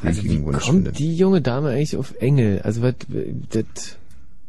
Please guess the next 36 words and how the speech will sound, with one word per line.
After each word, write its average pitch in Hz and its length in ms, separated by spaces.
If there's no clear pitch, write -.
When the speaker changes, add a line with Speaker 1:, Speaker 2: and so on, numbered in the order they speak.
Speaker 1:
also 123 240
hast 135 200
du 156 40
da 147 120
irgendeine, 127 640
irgendeinen 127 340
Hintergrund 170 640
oder 135 280
was, 131 100
Speaker 2:
Nein. 85 200
Speaker 1:
was - 60
ist 156 160
denn 160 80
da 151 80
passiert - 500
mit 170 140
der 117 120
jungen 123 180
Frau? 120 520
Speaker 2:
Nein, 92 300
habe 80 140
ich 80 100
nicht, 92 380
will 92 100
nicht 87 320
drüber 69 240
reden. 64 360
So, 95 280
wir 92 180
haben 127 140
jetzt - 260
also 101 280
die 82 120
Geschenke 92 460
Christgans, - 1040
Babybett, 104 720